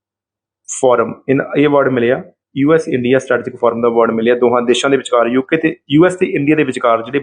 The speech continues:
ਬਾਇਲੇਟਰਲ ਰਿਲੇਸ਼ਨ ਸੀ, ਉਹਨਾਂ ਨੂੰ ਸਟਰੋਂਗ ਕਰਨ ਦੇ ਲਈ। So option A is the right answer। ਨੈਕਸਟ ਕੁਐਸਚਨ ਹੈ ਜੀ, nomadic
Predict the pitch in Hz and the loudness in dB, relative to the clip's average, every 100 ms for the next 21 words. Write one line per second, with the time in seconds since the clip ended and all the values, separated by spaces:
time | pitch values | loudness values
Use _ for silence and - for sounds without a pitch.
0 | 123 120 123 - 131 120 117 139 139 131 | -2 -2 -2 -4 -6 -6 -8 -8 -8 -4
1 | 139 135 - 117 110 110 107 107 - _ | -4 -4 -2 0 0 -2 0 -4 -6 _
2 | _ _ _ 139 131 - 165 - 143 147 | _ _ _ -2 0 0 -2 0 0 0
3 | 123 135 117 113 110 107 - - _ _ | 0 0 0 -2 -4 -6 -12 -16 _ _
4 | _ _ _ _ _ _ _ _ _ _ | _ _ _ _ _ _ _ _ _ _
5 | 143 135 - 165 165 156 165 190 - _ | -4 -2 0 0 2 2 0 -6 -14 _
6 | - _ _ - 147 156 156 156 185 196 | -20 _ _ -4 0 2 2 2 0 -2
7 | - | -12